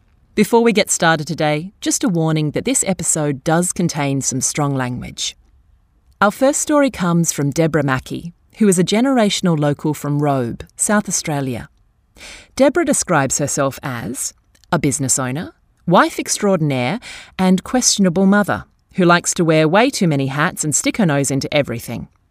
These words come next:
An avid writer, terrible speller, borderline problem wine drinker, and storyteller.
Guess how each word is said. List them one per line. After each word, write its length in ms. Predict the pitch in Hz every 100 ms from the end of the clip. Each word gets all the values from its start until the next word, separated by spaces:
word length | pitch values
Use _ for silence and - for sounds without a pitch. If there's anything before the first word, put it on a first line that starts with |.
| _ -
An 140 | 175
avid 340 | - 240 254 202
writer, 440 | 202 208 214 208
terrible 480 | - 262 269 175 147
speller, 420 | - 170 170 175
borderline 540 | 190 262 220 151 139
problem 360 | - 147 135 131
wine 220 | 156 170
drinker, 380 | 170 170 160 160
and 240 | - 165 170
storyteller. 760 | - 160 135 117 - 117 95